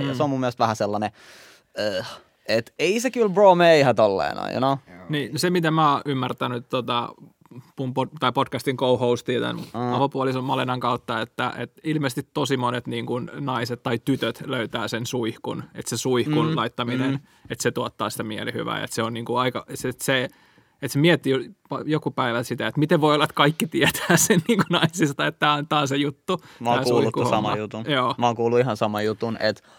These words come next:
Speaker 1: yksi, ö, kumppani kertoi, että eka kerta, milloin se löysi
Speaker 2: Mm.
Speaker 1: orgasmi, oli se, että se oli kuullut, että kaveri oli niinku kertoi jossain,
Speaker 2: Joo.
Speaker 1: että oli laittanut niinku suihkun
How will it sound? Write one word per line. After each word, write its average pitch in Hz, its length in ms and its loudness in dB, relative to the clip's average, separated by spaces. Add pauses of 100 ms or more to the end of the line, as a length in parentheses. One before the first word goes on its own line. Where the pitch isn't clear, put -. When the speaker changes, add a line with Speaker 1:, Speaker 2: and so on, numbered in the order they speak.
(400)
Speaker 1:
yksi, - 380 -6 (560)
ö, - 40 -4
kumppani 110 440 -2
kertoi, 104 360 0
että 110 120 -2
eka 120 160 2
kerta, 104 280 -2
milloin 101 300 -4
se 110 100 -6 (240)
löysi 98 260 -4
Speaker 2:
Mm. 104 60 0
Speaker 1:
orgasmi, 104 380 -2
oli 98 180 -6
se, 104 140 -4 (160)
että 104 160 -8
se - 80 -2
oli 110 100 -4
kuullut, 113 300 -4
että - 140 -8
kaveri 107 360 2
oli 85 200 -4
niinku 92 440 -8 (180)
kertoi 110 400 -2
jossain, - 380 -4
Speaker 2:
Joo. - 240 -8
Speaker 1:
että 110 240 -8
oli 113 140 -2
laittanut 113 400 -4
niinku 143 240 -10
suihkun 110 500 -6